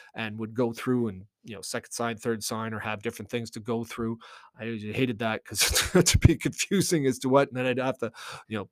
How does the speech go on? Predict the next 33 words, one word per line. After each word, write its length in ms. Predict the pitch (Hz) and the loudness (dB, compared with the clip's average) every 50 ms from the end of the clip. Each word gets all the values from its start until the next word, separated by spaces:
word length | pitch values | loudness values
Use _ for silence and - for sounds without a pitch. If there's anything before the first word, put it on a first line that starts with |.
| _ - | _ -2
bring 180 | 131 127 127 123 | 0 0 0 0
the 80 | 123 | -2
guy 280 | 107 131 123 120 117 117 | 0 2 2 2 2 2
out. 240 | 131 135 131 127 - - - - - | 4 4 4 4 2 -6 -18 -14 -8
And 120 | - 123 131 | -4 -2 0
as 140 | 127 110 131 | 0 0 0
a 60 | 113 | 0
viewer 400 | 104 123 160 226 269 254 196 135 | 4 8 10 12 12 12 12 12
watching 420 | 113 110 107 104 - - 113 107 | 12 8 4 2 0 -4 -8 -8
it, 80 | 104 - | -8 -6
"Oh, 160 | 123 135 123 | -4 -4 -2
what 120 | 104 104 104 | -4 -4 -2
a 40 | - | 2
pain 200 | - - 135 123 | 2 2 2 2
in 60 | 117 | -2
the 100 | 110 117 | -2 -2
ass. 280 | 120 120 117 - - | -2 -2 -2 -4 -4
Let's 160 | 113 - - 143 | -6 -6 -4 -2
move 200 | 135 135 131 120 | 0 0 0 2
it 60 | 120 | 2
along," 540 | 117 123 135 143 147 147 147 147 143 127 - - - - - _ - | 2 4 6 6 8 8 6 6 4 0 -6 -12 -20 -20 -18 _ -6
um, 400 | 117 113 110 110 107 107 110 - - | -4 -2 -2 -2 -4 -6 -8 -4 4
for 220 | - 175 143 117 | 6 8 8 8
it. 100 | - - | 6 2
So 160 | - - 127 | -2 -4 -2
the 120 | 110 117 113 | -2 -2 -2
technology, 540 | - 160 165 160 147 143 143 143 139 135 131 | 0 0 0 0 2 2 2 2 2 0 -4
if 80 | - 147 | -4 -4
it 60 | 143 | -6
can 100 | 131 104 | -6 -6
speed 320 | - - - 151 151 127 131 | -6 -4 -2 -4 -2 -2 -2
that 180 | 127 123 123 | -2 0 0
up, 200 | 123 131 131 - | 0 -2 -2 -4